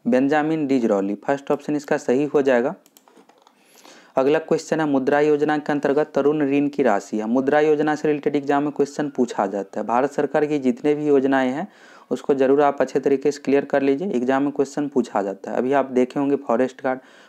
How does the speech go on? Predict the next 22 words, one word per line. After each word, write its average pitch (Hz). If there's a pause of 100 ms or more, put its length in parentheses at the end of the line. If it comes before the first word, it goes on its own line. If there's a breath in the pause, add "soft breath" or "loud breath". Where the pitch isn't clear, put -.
फॉरेस्टर 143
एग्जाम 139
में 143
एक 139
एक 143
क्वेश्चन 147
योजना 135
से 135
रिलेटेड 135
पूछा 127
गया 98
था। - (1700 loud breath)
मुद्रा 135
योजना 156
के 151
अंतर्गत 143
तरुण 147
ऋण 147
की 143
राशि 127
जो 135
है, 147